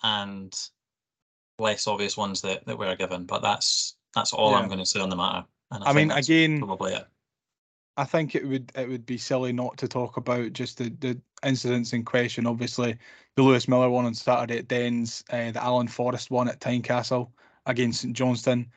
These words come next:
Speaker 2: I think are both penalties. I don't think either were looked at. Um, definitely the, the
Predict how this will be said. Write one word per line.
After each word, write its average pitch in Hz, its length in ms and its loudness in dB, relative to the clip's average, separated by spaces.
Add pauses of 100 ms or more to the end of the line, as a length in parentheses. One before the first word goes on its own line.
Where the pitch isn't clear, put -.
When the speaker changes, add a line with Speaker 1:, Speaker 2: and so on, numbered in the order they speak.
(560)
Speaker 2:
I 131 240 6
think 131 400 0
are 120 100 0
both 131 400 0
penalties. 135 540 2
I 123 80 -8 (160)
don't 131 180 -2
think 123 220 -2
either 123 260 0
were 120 140 2
looked 127 280 0
at. 151 180 4 (720)
Um, 120 800 2 (640)
definitely 127 680 -2
the, 117 280 -4
the 113 440 -8